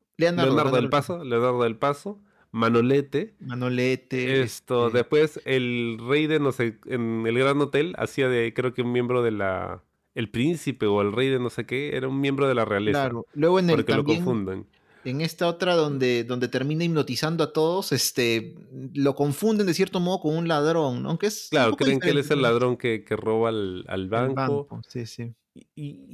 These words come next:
Speaker 2: y en todas, <laughs> creo que en todas lo confunden con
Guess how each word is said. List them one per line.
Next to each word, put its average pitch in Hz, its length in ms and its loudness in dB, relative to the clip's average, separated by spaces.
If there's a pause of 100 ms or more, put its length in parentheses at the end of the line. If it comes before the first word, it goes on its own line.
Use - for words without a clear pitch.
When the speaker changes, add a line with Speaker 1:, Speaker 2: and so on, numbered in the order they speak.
Speaker 2:
y - 40 0
en 127 220 -2
todas, 196 540 0
<laughs> - 0 -
creo 180 180 4
que 131 40 -2 (240)
en 196 80 -2
todas 285 400 -4
lo 202 160 -2
confunden 185 480 0
con 151 200 -2